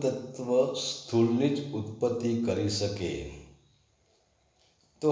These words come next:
હવે આપણે જોઈશું કે પૃથ્વી તત્વ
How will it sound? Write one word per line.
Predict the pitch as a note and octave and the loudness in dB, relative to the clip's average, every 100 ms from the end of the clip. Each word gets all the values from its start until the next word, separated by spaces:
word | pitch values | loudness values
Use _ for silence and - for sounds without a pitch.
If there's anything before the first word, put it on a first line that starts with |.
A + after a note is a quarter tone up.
| - | 6
હવે | F#2+ G#2 D3+ - | 6 6 8 8
આપણે | A2+ A#2+ B2+ C3 C3+ | 6 4 6 4 4
જોઈશું | G2+ G2 G2+ G2 A2 A#2 A#2 - - - - - _ _ _ _ _ - | 0 0 0 0 4 4 4 -2 -8 -14 -20 -20 _ _ _ _ _ 0
કે | C3 C#3+ D3 | 4 4 2
પૃથ્વી | A#2 A2+ A2 - B2+ D3 D3 | 0 -2 -4 -6 -2 -2 0
તત્વ | A#2+ A#2+ A#2 | -2 -2 -4